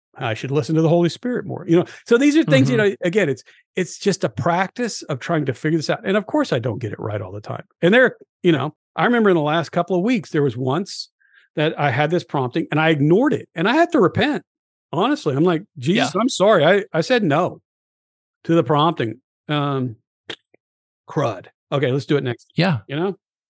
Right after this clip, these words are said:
Speaker 2: Marcel, this is so, all of this is so good.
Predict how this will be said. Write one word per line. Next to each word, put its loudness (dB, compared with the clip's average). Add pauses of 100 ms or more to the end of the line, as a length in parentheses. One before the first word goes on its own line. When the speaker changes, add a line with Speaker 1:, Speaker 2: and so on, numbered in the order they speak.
(160)
Speaker 2:
Marcel, -2
this -6
is -2
so, -2 (560)
all 0
of 2
this 4
is 2
so 4
good. -2